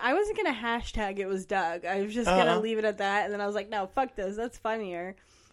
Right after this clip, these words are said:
Speaker 1: So I put that, and Doug's like, "Oh my God, I thought you were moving." And I'm like, "Bullshit." <laughs>
Speaker 2: <laughs>
Speaker 1: I will post our text exchange right now.
Speaker 2: I cannot stand you
Speaker 1: <laughs>
Speaker 2: at all. Um,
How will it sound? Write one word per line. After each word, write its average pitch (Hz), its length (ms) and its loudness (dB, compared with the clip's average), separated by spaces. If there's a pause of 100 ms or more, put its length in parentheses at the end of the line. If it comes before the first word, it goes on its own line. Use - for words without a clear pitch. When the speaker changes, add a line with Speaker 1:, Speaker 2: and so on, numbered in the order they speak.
(140)
Speaker 1:
So 220 120 -2
I 214 40 0
put 254 220 -2
that, 202 280 0
and 196 100 -4
Doug's 214 280 -2
like, 226 280 -6
"Oh 294 80 -4
my 320 140 -2
God, 311 220 -6
I 233 140 -4
thought 247 280 -4
you 262 100 -10
were 269 140 -4
moving." 233 400 -2
And 202 80 -4
I'm 202 100 -4
like, 208 200 -4 (1000)
"Bullshit." 254 1200 4
<laughs> - 0 -
Speaker 2:
<laughs> 233 720 8
Speaker 1:
I 262 240 8
will 339 140 4
post 262 340 4
our 277 120 4
text 226 320 -4
exchange 214 460 -6 (400)
right 196 540 -2
now. 170 300 -10 (240)
Speaker 2:
I 117 560 -6 (380)
cannot 107 340 -8
stand 107 300 -8
you 135 360 -6 (380)
Speaker 1:
<laughs> - 400 4
Speaker 2:
at 440 200 12
all. 392 460 6 (680)
Um, 113 920 -2